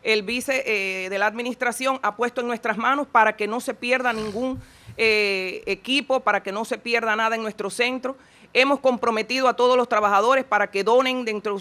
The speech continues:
dentro de su periodo vacacional un día de sus vacaciones para con Guardia Obrera cuidar todas nuestras instalaciones.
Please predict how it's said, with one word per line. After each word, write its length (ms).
dentro 320
de 80
su 120
periodo 320
vacacional 680
un 200
día 220
de 100
sus 120
vacaciones 580
para 340
con 260
Guardia 300
Obrera 360
cuidar 320
todas 260
nuestras 320
instalaciones. 720